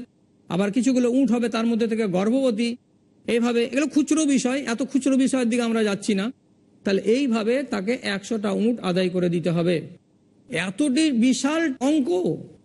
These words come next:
তার ওয়ারিসানের হাতে তুলে দিতে হবে। তার ওয়ারিসান নিবে, নেয়ার পরে এবার তাকে বলবে, "তুমি আমার বাপের বদলাই জান মারা থেকে তুমি রেহাই পেয়ে গেলে।" এই লোকটা রেহাই পেল ওখান থেকে,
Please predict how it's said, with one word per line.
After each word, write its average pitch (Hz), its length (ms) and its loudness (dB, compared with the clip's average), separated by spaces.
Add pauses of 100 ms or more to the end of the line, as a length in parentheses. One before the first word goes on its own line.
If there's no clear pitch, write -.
(140)
তার 226 180 0
ওয়ারিসানের 254 640 0
হাতে 247 220 0
তুলে 233 240 0
দিতে 214 220 0
হবে। 240 340 0
তার 247 180 -2
ওয়ারিসান 202 540 0
নিবে, 208 540 2 (540)
নেয়ার 202 360 0
পরে 214 240 -2
এবার 196 320 -2
তাকে 190 240 -2
বলবে, 185 440 0 (360)
"তুমি 220 220 2
আমার 202 380 0
বাপের 185 540 -2
বদলাই 208 800 0 (500)
জান 233 360 0
মারা 254 280 2
থেকে 190 260 0
তুমি 262 220 0
রেহাই 185 300 0
পেয়ে 156 260 -2
গেলে।" 143 260 -6 (560)
এই 254 200 2
লোকটা 277 360 -2
রেহাই 269 340 0
পেল 285 180 0
ওখান 285 380 0
থেকে, 226 440 -2